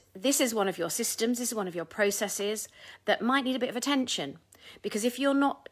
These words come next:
able to respond fast enough to those tenants who are looking for rooms, you won't fill the rooms quick enough. So fast response time, learning to use tools like Spare Room,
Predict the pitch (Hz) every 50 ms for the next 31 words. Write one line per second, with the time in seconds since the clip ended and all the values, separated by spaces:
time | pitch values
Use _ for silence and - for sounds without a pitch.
0 | - - 202 226 247 254 196 196 190 - - 196 160 180 - - 226 226 240 240
1 | 240 214 - 208 180 175 160 - - 156 156 151 147 - - 165 165 165 165 -
2 | 196 185 170 151 - 170 170 165 196 220 240 240 - 214 180 - 156 151 156 160
3 | 151 147 147 135 110 131 156 - - - - - - _ - 190 208 202 185 196
4 | 220 214 208 202 202 - - 214 190 175 170 208 214 262 247 190 165 - - -
5 | 160 - 170 160 143 139 - - - _ _ _ _ _ _ _ - - - -
6 | - - - - - - 214 202 202 - - - - - 294 285 294 294 - 226
7 | 226 - - 202 196 196 - - - - 190 185 185 185 185 180 185 196 202 -
8 | _ _ _ _ _ _ _ _ _ _ _ _ - - 220 202 185 240 247 254
9 | 262 262 254 247 - - 202 196 208 202 - - - 220 202 196 185 202 190 -
10 | - - - 180 175 175 170 165 170 165 165 170 170 165